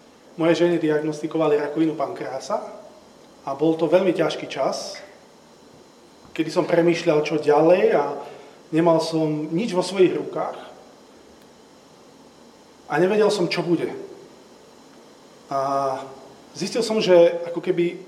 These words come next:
pôda pod mojimi nohami, alebo moje kolena sa tak roztriasli, že to nedám. Ale potom som si čítal mnoho žalmov, aj tento žalm, a pochopil som jednu vec, že Hospodin je, Boh je pevnou nohou,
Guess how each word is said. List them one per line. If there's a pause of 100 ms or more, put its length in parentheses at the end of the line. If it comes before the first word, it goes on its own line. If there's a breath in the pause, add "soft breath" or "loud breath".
(200)
pôda
pod
mojimi
nohami,
alebo
moje
kolena
sa
tak
roztriasli, (260 loud breath)
že
to
nedám. (1600)
Ale
potom
som
si
čítal
mnoho
žalmov,
aj
tento
žalm, (240)
a
pochopil
som
jednu
vec,
že (1120)
Hospodin
je,
Boh
je
pevnou
nohou,